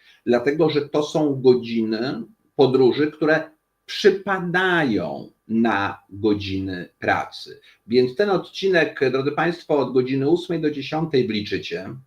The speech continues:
No jeżeli sobie założyłem w tym przykładzie, że pracownik wyjechał i skończył pracę o dwudziestej, no to nikt chyba nie będzie miał wątpliwości, że ten, że ten odcinek także wliczamy do czasu pracy.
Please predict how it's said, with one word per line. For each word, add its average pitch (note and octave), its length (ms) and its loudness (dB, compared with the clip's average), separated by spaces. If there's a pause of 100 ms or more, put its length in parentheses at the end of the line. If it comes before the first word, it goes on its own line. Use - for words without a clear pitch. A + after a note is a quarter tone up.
(460)
No G2 100 -8
jeżeli C#3 320 2
sobie C#3 260 2
założyłem B2+ 640 2
w - 40 -14
tym A2+ 140 -2
przykładzie, C#3+ 580 -2
że A#2+ 100 -6
pracownik B2+ 720 -6 (140)
wyjechał A2+ 840 0 (140)
i B2 100 -6
skończył F3 560 -2
pracę A2+ 380 -4
o A2 60 2
dwudziestej, A2 840 -2 (260)
no G#2+ 80 -20
to A#2+ 120 -6
nikt C#3 380 -2
chyba F2+ 340 -8
nie F#2+ 140 -8
będzie G#2+ 300 -6
miał G2 200 -4
wątpliwości, G2+ 960 -6 (160)
że G2 360 -8 (120)
ten, A2+ 420 0 (360)
że F#2+ 220 -6
ten G2 460 0 (280)
odcinek G#2+ 720 -4 (160)
także F#2+ 600 -2 (160)
wliczamy G#2 840 -4
do G2 200 -4
czasu - 360 -8
pracy. C3 680 -6